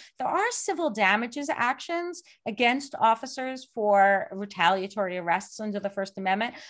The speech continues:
but just about two years ago, in ni-, two thousand and nineteen, the Supreme Court decided a case, Nieves versus Bartlett, in which it said, "Although an officer having probable cause is not an absolute bar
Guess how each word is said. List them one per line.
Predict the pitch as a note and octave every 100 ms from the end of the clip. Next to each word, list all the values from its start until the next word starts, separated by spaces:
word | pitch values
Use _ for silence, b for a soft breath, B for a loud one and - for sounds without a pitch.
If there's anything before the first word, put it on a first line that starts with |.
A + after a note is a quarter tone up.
| B -
but | D4 - _
just | - G4+ A4+ - - -
about | G3+ A3+ A3 G#3 _ -
two | -
years | B3+ C4+ D4+
ago, | D4 D#4 C#4
in | G#3+
ni-, | G#3+ G#3+ -
two | D4+
thousand | C#4 A#3 A#3 G#3+
and | F#3+
nineteen, | F#3+ G#3+ - D4+ D4 C4+ B3+ B B
the |
Supreme | G#3 - B3+ A#3+
Court | A#3+ G#3+
decided | G3 - F#3 F#3 F#3+
a | G3
case, | G3+ F#3 F#3
Nieves | E3+ E3 F3 G3 G3 _ -
versus | E3+ F#3 F#3 F3+ E3
Bartlett, | D#3 E3 F3+ - D4+ D#4+ D#4 B B -
in | D4
which | E4 F#4 - -
it | D4+ D4+
said, | D4 B3+ B3 B3 - -
"Although | D4 C#4+ F4+ F#4+ F#4+ F#4 _
an | A#3+ B3+
officer | B3 D4 D#4+ - C#4
having | - A3+ A3 A#3 A#3+
probable | - G#3 G3+ A3 F#3 G#3
cause | - E3+ E3+ G#3+ B3+
is | - F#3+
not | G3 F3 G#3
an | F#3 - -
absolute | F3 G#3 - - E4 F#4 F4+ E4+ -
bar | D4+ D#4+ D#4+ E4